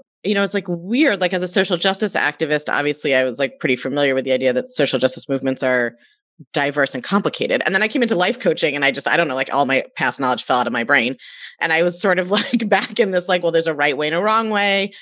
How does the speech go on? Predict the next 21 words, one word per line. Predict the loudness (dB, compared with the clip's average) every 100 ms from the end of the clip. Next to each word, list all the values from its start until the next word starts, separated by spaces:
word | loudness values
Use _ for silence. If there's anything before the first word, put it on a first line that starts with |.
| -20 -20 _
And, | -2 2
like, | 0 0 -8 -2
you | 0
know, | 0
somebody | 0 0 2 2
is | 2
gonna | -2 -4
disagree | -4 -4 0 2
with | 0
me. | -2 0
And | 0 2
then | 2
there's | 2 0
gonna | -4
be | -2
an | -2 -4 -6
online | -2 0 -2 0
process | 0 0 -2 -2
of | -2
some | -4 -2
kind, | -2 -2 -4